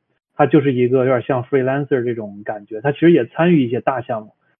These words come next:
对吧？就是我觉得好像这也算是一个角度，就是如果你可能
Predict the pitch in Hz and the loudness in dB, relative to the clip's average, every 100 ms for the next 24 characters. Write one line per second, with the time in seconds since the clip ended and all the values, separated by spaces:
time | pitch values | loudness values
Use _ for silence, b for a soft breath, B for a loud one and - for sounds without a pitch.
0 | _ _ - 113 113 139 143 143 131 123 | _ _ -8 -8 -2 0 4 6 6 4
1 | 120 131 160 143 156 202 131 113 160 143 | 2 2 2 2 4 4 4 2 0 2
2 | 127 139 143 123 101 123 143 120 147 139 | 0 0 -2 -2 -4 -4 -4 0 0 2
3 | 147 156 147 127 113 120 117 117 | 4 2 2 -4 -8 -12 -12 -12